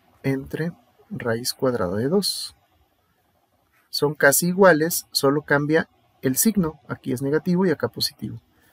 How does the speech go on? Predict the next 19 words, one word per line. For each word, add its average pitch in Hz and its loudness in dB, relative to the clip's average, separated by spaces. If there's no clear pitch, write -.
Y 208 4
bueno, 185 6
pues - 2
simplemente 147 0
uno 208 6
sobre 143 2
raíz 147 4
cuadrada 170 8
de 185 8
dos, 190 4
si - -10
nosotros 156 -2
multiplicamos 143 2
uno 143 0
por 165 2
uno, 170 0
nos 123 -8
da 131 -2
uno. 175 2